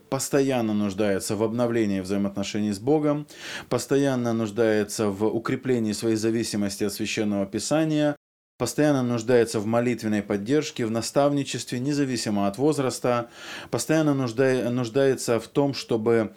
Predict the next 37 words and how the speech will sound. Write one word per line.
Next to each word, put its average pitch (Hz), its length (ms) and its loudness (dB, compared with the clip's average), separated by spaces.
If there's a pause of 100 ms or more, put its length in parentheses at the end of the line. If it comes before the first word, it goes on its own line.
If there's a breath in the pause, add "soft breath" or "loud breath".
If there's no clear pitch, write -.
обновлять 123 640 2
свои 110 220 2
подходы 107 520 0
к - 140 -12
проповеди, 127 840 2
укрепляться 131 720 0
в 127 80 -4
них, 131 360 -4 (420 loud breath)
а, 104 140 -2
чтобы 120 260 -4
проповедь 127 520 2
не 120 80 -2
была 131 260 2
мучительной 110 640 0
обязанностью, 101 1040 -2
но 110 160 0
была 113 320 2
бы 104 220 2
всегда 110 420 -2
освежающим, 117 920 -2 (280 loud breath)
обновляющим 110 840 -2
опытом 113 580 0
как 127 200 -2
для 113 140 0
самого 139 380 0
пастора, 107 520 -2
так 131 260 -4
и 127 40 -4
для 113 180 0
церкви, 101 380 -2
безусловно. 95 640 -4
Наше 110 200 -4
глубокое 123 460 4
убеждение, 113 520 0
что - 140 -6
члены 127 360 0
церкви 101 560 -2